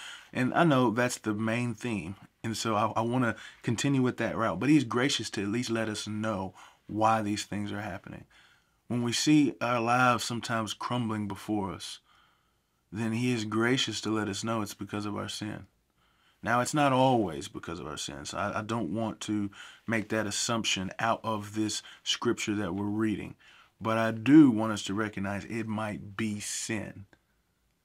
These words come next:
And it's for us to call upon God or read his word, understand his scriptures, for us to recognize that. But he is gracious enough to show us and tell us that it's sin in our lives. He is, he is, he is not a God that doesn't speak.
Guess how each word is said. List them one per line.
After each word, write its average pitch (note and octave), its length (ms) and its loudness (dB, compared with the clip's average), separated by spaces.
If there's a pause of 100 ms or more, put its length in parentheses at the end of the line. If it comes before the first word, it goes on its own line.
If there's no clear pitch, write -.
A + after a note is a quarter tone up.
(260)
And A2+ 140 0
it's A2+ 280 -4
for C#3 320 2
us B2 140 0
to A2 80 -4
call C#3+ 300 2
upon G#2+ 360 -4
God F#2 260 -4
or F2+ 120 -4
read B2 260 2
his A#2 140 -2
word, G#2 400 -4 (280)
understand A#2+ 440 0
his G#2+ 80 -2
scriptures, G2+ 480 -4 (340)
for G#2 60 0
us G#2 100 -4
to E2+ 120 -4
recognize C#2+ 640 -8
that. - 260 -14 (920)
But G2+ 200 -6
he A#2+ 120 -2
is A2 120 -2
gracious A2+ 520 0
enough F#2+ 340 -6
to F#2+ 100 -10
show G#2 400 -2
us - 160 -6
and G2 120 -10
tell F#2+ 200 -6
us F#2 160 -8
that F#2 180 -8
it's - 100 -12
sin F#2+ 320 -8
in D#2+ 120 -10
our E2+ 160 -4
lives. C2+ 480 -10 (760)
He A#2+ 320 -2
is, A2 120 -2
he A#2+ 260 -2
is, G#2+ 260 -4
he A#2 140 -2
is A2 100 -2
not A#2+ 160 2
a A2 60 -2
God A2 280 -2
that G#2 140 -6
doesn't G#2 300 -6
speak. - 440 -12